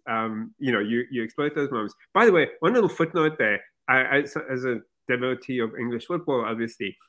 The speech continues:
I was amazed at how many Brighton players were featuring, uh, at this World Cup. Like, you know, uh, for Ecuador, and also, by the way, my favorite, um,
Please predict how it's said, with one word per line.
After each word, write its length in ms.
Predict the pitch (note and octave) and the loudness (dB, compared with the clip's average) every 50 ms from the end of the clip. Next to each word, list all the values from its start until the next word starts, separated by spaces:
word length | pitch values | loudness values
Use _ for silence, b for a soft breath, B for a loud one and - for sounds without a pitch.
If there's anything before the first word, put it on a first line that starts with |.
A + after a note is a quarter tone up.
| _ _ _ - | _ _ _ -2
I 80 | D#3+ | 0
was 180 | A3 F4 D4+ F3+ | 2 2 2 2
amazed 400 | E3 C#3 C3 D3+ E3 E3 D#3 - | 2 2 2 2 0 0 -2 -2
at 120 | D#3 C3+ | -2 0
how 80 | B2 C#3+ | 0 0
many 340 | C#3+ D#3 D3+ D3 C3 G#2+ - | 0 2 0 -2 -2 -4 -4
Brighton 460 | - A#2+ A2 B2 D#3+ D#3+ - D#3+ D3 | -2 0 0 0 -2 -4 -4 -4 -4
players 460 | B2 - B2 G#2+ G2 F2+ E2+ E2+ - - | -4 -4 -6 -8 -6 -8 -8 -12 -12 -12
were 120 | - A#2 G2+ - | -10 -12 -10 -8
featuring, 560 | - B2+ A#2+ A#2+ - - A#2 G#2+ G2+ G2+ G2 - _ _ _ _ _ _ - A2+ | -8 -8 -8 -6 -6 -6 -6 -4 -6 -8 -10 -12 _ _ _ _ _ _ -4 -2
uh, 320 | G#2+ G#2 G#2 G#2 G#2 G#2+ - - | 0 0 0 -2 -2 -4 -6 -6
at 100 | B2 A#2 - - | -6 -6 -4 -6
this 160 | A#2+ A2+ - | -6 -6 -4
World 240 | A#2 A2+ A2 G#2+ - | -4 -4 -4 -4 -2
Cup. 300 | - F#2 - D#2+ F2+ - - | -2 -2 -2 -2 -6 -6 -4
Like, 240 | A2 G#2+ A2+ A2+ - _ _ _ _ _ - - | -2 -2 -2 -4 -8 _ _ _ _ _ -10 -2
you 120 | C3 C3 | 0 2
know, 140 | A#2 G2 G2 A2 - - | 2 2 0 -2 -2 -2
uh, 80 | A#2 | -2
for 200 | A2+ - C3+ A#2+ C#3+ | -2 -2 0 0 0
Ecuador, 540 | D#3+ D#3+ - E3 C3+ C#3+ C3+ B2+ B2+ B2 - B B - | 0 2 2 2 2 4 4 4 2 0 -2 B B 4
and 100 | E3 F#3 | 6 8
also, 320 | G#3 G#3 G#3 E3 A#2+ A#2 A2+ | 8 8 8 4 2 2 4
by 100 | - C#3+ | 6 6
the 80 | D3 C#3 | 6 6
way, 80 | C3 B2+ | 4 4
my 160 | B2 B2+ C3+ | 4 2 2
favorite, 420 | - - D#3 D3 C#3 B2+ B2+ A#2+ B2 - _ _ - | 2 4 4 4 4 4 2 0 -2 -6 _ _ -4
um, 460 | C3+ A2+ G#2+ A2 A2 A2 A2 G#2+ G#2+ | -2 -2 0 -2 -2 -4 -6 -6 -10